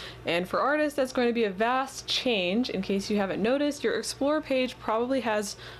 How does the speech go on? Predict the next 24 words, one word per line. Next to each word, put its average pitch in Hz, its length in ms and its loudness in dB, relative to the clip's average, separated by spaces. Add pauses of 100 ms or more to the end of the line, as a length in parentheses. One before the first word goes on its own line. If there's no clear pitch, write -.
more 233 300 4
reels 240 480 0
and 190 220 2
longer 226 340 2
videos 180 480 2
than 185 140 -2
ever 180 200 -2
before. 165 600 -2 (420)
I'm 233 280 4
still 285 220 2
learning 269 300 2
how 254 100 0
to 240 80 0
benefit 233 420 0
from 233 200 2
that, 226 240 0
despite 202 400 0
being 185 180 0
shadow 185 360 0
<laughs> - 20 -4
banned 202 360 2
over 185 340 0
and 170 160 -2
over. 180 400 0